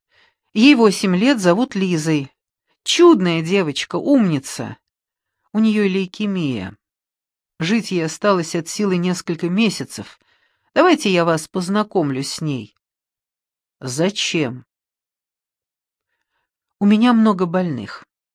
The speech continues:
Есть нытики, есть привереды, а есть очень мужественные люди. А Лиза одна. Она одна. Таких у меня ещё не было.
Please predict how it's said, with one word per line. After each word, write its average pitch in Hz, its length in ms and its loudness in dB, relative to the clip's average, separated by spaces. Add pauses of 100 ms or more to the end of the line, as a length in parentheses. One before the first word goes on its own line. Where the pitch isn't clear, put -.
(140)
Есть 277 460 2
нытики, 190 580 0
есть 208 360 -2
привереды, 160 920 0 (800)
а 139 100 -6
есть 226 300 -2
очень 214 300 -2
мужественные 180 760 -4
люди. 151 480 -6 (500)
А 143 120 -6
Лиза 190 380 -2
одна. 170 360 -6 (1600)
Она 156 300 -4
одна. 151 420 -6 (1300)
Таких 156 360 -4
у 165 60 -6
меня 165 260 -4
ещё 147 300 -6
не 156 240 -4
было. 101 300 -20